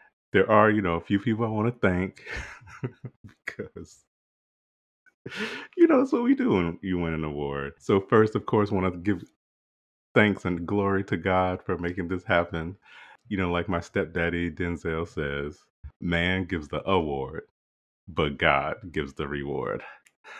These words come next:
<laughs> Glo-, glory. So, of course, I wanna thank my mama for always pushing me to do my best, my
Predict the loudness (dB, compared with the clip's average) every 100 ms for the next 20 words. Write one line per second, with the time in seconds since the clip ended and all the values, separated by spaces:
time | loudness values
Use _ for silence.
0 | -14 -14 -16 _ -8 -4 -4 -4 -6 -6
1 | -8 -16 -8 -4 -2 0 0 -2 -8 -16
2 | -14 -12 -12 -14 -16 0 2 4 6 6
3 | 6 2 2 0 0 2 2 4 2 0
4 | -2 -2 2 2 2 0 -2 -4 -4 -6
5 | -6 -8 -10 -10 -8 -6 -6 -6 -2 0
6 | 2 0 -4 -16 -20 -18 -16 -16 -6 -2
7 | -2 -2 -4